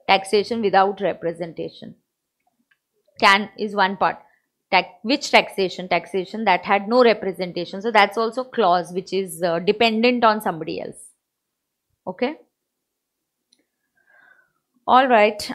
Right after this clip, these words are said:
आगे जाएंगे। आई हो गया, जे, के, एल, एम, एन, ओ, ओ तक है। चलो, और एक और एक्सरसाइज है, वो भी कंप्लीट करते हैं फटाफट। चलो, snowboarding looks like fun।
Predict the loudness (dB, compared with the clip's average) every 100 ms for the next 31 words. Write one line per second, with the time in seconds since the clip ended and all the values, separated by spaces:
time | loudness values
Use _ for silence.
0 | 4 4 4 4 4 2 -2 -6 -20 _
1 | _ 2 4 6 4 2 2 0 -2 -12
2 | _ _ -20 -16 -4 2 4 2 0 -4
3 | 0 0 2 2 2 0 -4 -6 -6 -4
4 | -4 -4 -12 _ _ -8 -8 -6 -4 -4
5 | -2 -4 -6 -4 -4 -4 -14 _ 2 2
6 | 2 2 6 8 8 6 0 -4 -4 0
7 | 2 2 0 0 -2 -4 -6 -12 -8 -8
8 | -8 -6 -4 -4 -8 -12 -12 -14 -20 -20
9 | _ -2 4 6 8 6 6 2 0 4
10 | 6 6 4 2 2